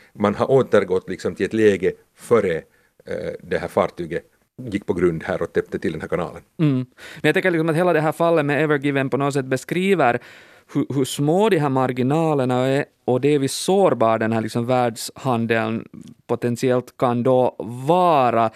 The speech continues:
Speaker 2: Jag har förstått liksom att man allt mer och mer gått in för en sån här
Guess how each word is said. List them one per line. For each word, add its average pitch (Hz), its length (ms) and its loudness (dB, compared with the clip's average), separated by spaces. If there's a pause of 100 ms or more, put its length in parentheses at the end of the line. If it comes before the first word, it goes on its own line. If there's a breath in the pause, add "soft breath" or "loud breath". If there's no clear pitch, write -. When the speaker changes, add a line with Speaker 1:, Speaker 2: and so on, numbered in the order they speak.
(180 loud breath)
Speaker 2:
Jag 139 60 2
har 139 40 4
förstått 170 280 -2
liksom 156 240 -2
att 147 140 -2
man 147 200 0
allt 147 180 0
mer 170 380 0
och 143 100 -2
mer 180 340 2
gått 131 200 0
in 156 260 0
för 120 300 0
en 123 140 -2
sån 131 140 0
här 135 360 2